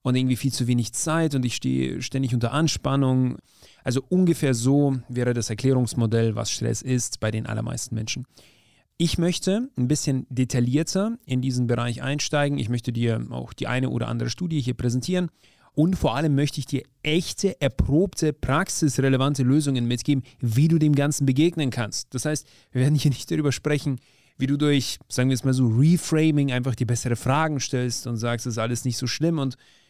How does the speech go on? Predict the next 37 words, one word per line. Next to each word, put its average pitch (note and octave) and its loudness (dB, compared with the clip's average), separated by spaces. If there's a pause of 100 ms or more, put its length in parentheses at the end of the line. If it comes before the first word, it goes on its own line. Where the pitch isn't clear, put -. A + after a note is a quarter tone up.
(120)
durch C3+ 0
mentale D#3+ 0
Akrobatik D3 0
versuchst, C3 0
dich B2 0
da B2 0
rauszuwinden. A2+ -4 (460)
Das C3+ -2
ist - -4
in C#3+ 2
den C#3+ 2
allermeisten D#3+ 0
Fällen C#3 0 (160)
nicht C3 4
zielführend. G3+ -2
Wenn B2+ 0
es C#3 0
für - 0
dich C3+ 2
funktioniert, B2+ 0
großartig. E3 0
Wenn B2+ 4
du C3 2
damit B2 0
schon A#2+ 0
experimentiert A#2 0
hast C3+ 0
und A#2 -2
es A#2+ -2
nicht A#2+ 2
wirklich B2 -2
viel A#2 -2
gebracht A#2+ 0
hat, B2 0
also B2 -4
dieses A#2 -2
Thema B2 0